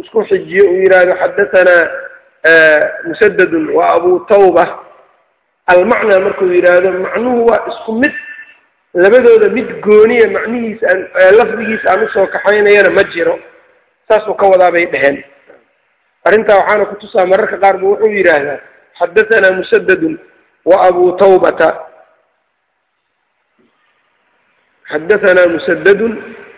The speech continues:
wa Abu Tawbata qaala. Ayuu yidhahdaa, xaddathanaa Musaddadun wa Abu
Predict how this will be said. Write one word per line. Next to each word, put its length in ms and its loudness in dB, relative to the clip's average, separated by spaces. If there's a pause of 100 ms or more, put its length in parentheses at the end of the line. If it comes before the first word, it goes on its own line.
(1600)
wa 200 2
Abu 360 0
Tawbata 580 2 (1600)
qaala. 320 -4 (800)
Ayuu 220 -4
yidhahdaa, 320 -8
xaddathanaa 480 -2
Musaddadun 520 -4 (720)
wa 140 2
Abu 200 -2